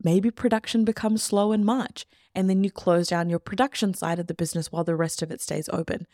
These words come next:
So you can have different close downs for separate areas of the business, and that's perfectly fine. There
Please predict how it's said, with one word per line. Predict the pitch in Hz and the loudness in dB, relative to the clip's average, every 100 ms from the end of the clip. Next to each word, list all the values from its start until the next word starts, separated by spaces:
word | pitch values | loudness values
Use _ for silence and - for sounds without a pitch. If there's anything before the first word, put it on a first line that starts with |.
| _ _ - | _ _ -4
So | 220 | 0
you | 190 240 | 4 2
can | - 269 | 0 -6
have | - 226 220 | 0 0 0
different | 214 220 208 - - | -2 -2 -8 -10 0
close | 185 175 | 2 2
downs | 180 175 170 | 0 -2 -4
for | - | -6
separate | - 185 - - - | -2 0 0 -4 -2
areas | 156 151 151 - - _ _ _ - | 0 2 0 -4 -8 _ _ _ -4
of | 160 | -2
the | 165 | 2
business, | 160 156 214 349 - _ _ _ _ - | 2 2 -2 -4 -10 _ _ _ _ -2
and | 185 185 | 2 2
that's | 185 | 0
perfectly | - 180 170 165 165 | 0 0 0 -4 -6
fine. | - 156 - 175 _ _ _ _ _ _ - | -4 -4 -4 -8 _ _ _ _ _ _ 0
There | 208 | 2